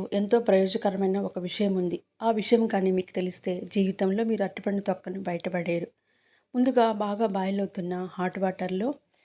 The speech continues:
ఈ అరటిపండు తొక్కలన్నీ వేసుకోవాలి. మీ ఇంట్లో any కంపెనీ బ్రాండెడ్, టీ బ్రాండెడ్ కంపెనీ పౌడర్‌ని అందులో వేయాలి. త్రీ పీల్స్ అయితే te-, ఫైవ్ మినిట్స్,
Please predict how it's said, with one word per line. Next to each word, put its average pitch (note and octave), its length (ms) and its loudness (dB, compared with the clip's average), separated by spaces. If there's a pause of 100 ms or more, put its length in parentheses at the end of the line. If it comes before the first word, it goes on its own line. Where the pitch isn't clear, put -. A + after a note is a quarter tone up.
(320)
ఈ A#3 80 2
అరటిపండు A3 400 4
తొక్కలన్నీ G3+ 560 0
వేసుకోవాలి. F3+ 580 -2 (100)
మీ A#3 140 0
ఇంట్లో A3+ 300 4 (800)
any G#3+ 260 4
కంపెనీ A3 460 4
బ్రాండెడ్, F#3 540 0
టీ G3+ 100 0 (200)
బ్రాండెడ్ F#3 480 0
కంపెనీ F3+ 440 -6 (280)
పౌడర్‌ని F#3+ 500 -2 (140)
అందులో F#3 280 -2
వేయాలి. F3 420 -6 (640)
త్రీ B3 140 4
పీల్స్ B3+ 360 0
అయితే G3+ 260 0
te-, F3+ 240 2
ఫైవ్ G3 240 4
మినిట్స్, G3+ 380 -2